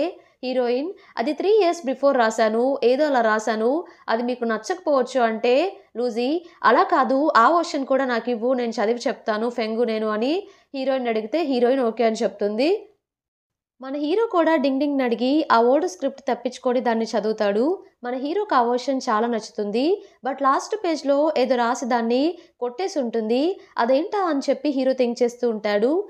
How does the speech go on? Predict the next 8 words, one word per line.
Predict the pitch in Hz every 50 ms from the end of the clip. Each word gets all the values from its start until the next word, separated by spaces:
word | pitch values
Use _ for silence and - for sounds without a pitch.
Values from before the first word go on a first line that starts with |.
| - - _ _ -
నెక్స్ట్ | 226 240 240 - - -
డే | 392 403
మార్నింగ్ | 330 311 285 262 254 262 262 269 311 339 - _ _ _ _
హీరో, | 339 349 392 427 440
హీరోయిన్ | 403 339 320 294 269 277 254 254
ఇద్దరు | 220 202 254 285
లిఫ్ట్‌లో | 277 254 247 247 - - 285
వెళ్ళేటప్పుడు | 277 247 226 233 233 226 220 226 240 233 254